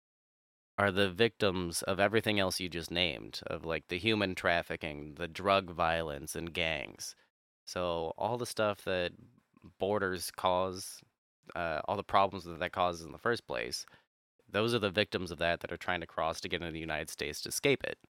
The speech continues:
So really putting up a wall is just fucking those people, and it doesn't stop the terrorism, it doesn't stop the drug trade, because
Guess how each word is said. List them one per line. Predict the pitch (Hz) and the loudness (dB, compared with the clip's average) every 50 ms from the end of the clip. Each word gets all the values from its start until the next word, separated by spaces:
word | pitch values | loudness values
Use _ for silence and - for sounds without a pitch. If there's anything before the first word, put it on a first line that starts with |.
| _ - | _ -10
So | - 101 | -6 -4
really | 98 113 143 131 110 95 | 0 0 2 2 2 2
putting | - - 113 110 101 | 2 2 2 2 2
up | 101 92 - | 0 0 0
a | 90 85 | 0 2
wall | 85 95 98 92 85 | 4 6 6 6 4
is | 80 73 | 0 -4
just | 80 - - - | -8 -10 -4 0
fucking | - 95 90 - 92 | 0 0 2 0 -2
those | 92 90 95 95 | 0 0 -2 -2
people, | - 131 120 113 - 131 131 135 | 0 0 0 0 0 -2 -2 -2
and | 123 104 | 0 -2
it | 92 85 | 0 2
doesn't | 95 101 101 110 101 | 2 2 2 2 -2
stop | - - - 98 92 92 - | 0 4 6 6 6 6 2
the | 90 - | -2 -2
terrorism, | - 95 87 85 82 82 82 73 80 80 82 | 2 2 2 4 2 2 0 -2 -4 -4 -4
it | 78 | -2
doesn't | - 90 87 95 92 | -2 -2 -2 -2 -4
stop | - - 95 90 90 - - | 2 4 4 4 4 4 0
the | 95 | -4
drug | 82 82 87 85 82 82 - | -2 0 0 0 0 -2 -4
trade, | - 80 73 73 73 71 69 | -4 -2 -2 -2 -4 -4 -8
because | 80 - - 76 76 73 - 98 | -10 -8 -6 -6 -6 -6 -8 -12